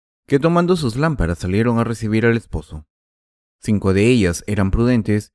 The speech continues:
y cinco insensatas. Las insensatas, tomando sus lámparas, no tomaron consigo aceite, mas las prudentes tomaron aceite en sus vasijas, juntamente con sus lámparas. Y tardándose el esposo, cabecearon todas y se durmieron.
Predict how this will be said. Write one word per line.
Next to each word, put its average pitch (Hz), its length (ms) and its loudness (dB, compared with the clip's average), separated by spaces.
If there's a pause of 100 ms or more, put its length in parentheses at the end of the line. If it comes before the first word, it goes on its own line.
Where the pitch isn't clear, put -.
(220)
y 160 140 -2
cinco 165 420 2
insensatas. 120 800 0 (640)
Las 143 180 0
insensatas, 175 800 0
tomando 113 400 2
sus 107 220 -4
lámparas, 90 520 -2
no 98 140 -2
tomaron 110 360 0
consigo 120 440 0
aceite, 82 540 -4 (420)
mas 87 160 -8
las 90 200 0
prudentes 95 760 0
tomaron 113 460 0
aceite 113 420 -2
en 92 120 -2
sus 117 160 -6
vasijas, 95 580 -6 (340)
juntamente 156 580 0
con 98 200 -2
sus 123 260 -4
lámparas. 85 500 -2 (800)
Y 123 60 0
tardándose 147 720 0
el 117 80 0
esposo, 98 480 -4
cabecearon 101 640 -2
todas 92 540 -2
y 104 140 -6
se 120 200 0
durmieron. 90 640 -2